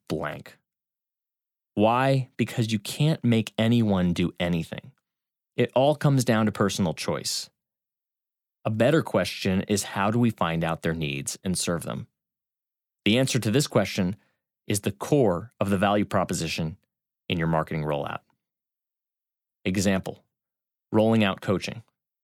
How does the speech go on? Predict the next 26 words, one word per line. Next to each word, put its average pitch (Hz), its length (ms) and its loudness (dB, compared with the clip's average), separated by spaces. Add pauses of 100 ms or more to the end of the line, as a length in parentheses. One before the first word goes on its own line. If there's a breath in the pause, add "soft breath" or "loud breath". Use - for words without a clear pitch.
(1600)
Quote, 139 300 2 (640)
"A 123 80 2
designer 139 520 4
is 120 100 0
someone 131 280 2
who 110 120 0
changes 101 460 2
need 120 500 2 (360)
into 110 260 2
demand." 80 480 -2 (1200)
End 107 180 0
quote, 78 280 -6 (160)
Tom 92 240 -2
Peters - 500 -6 (180)
in 85 60 -6
Design. 80 360 -4 (1400)
In 208 100 2
two 180 140 0
thousand 180 340 2
ten, 82 340 -4 (360)
Zappos 135 360 2
Insights 113 380 2
started 98 320 -2
the 92 80 -2
Goals 82 280 -2
program 78 520 -6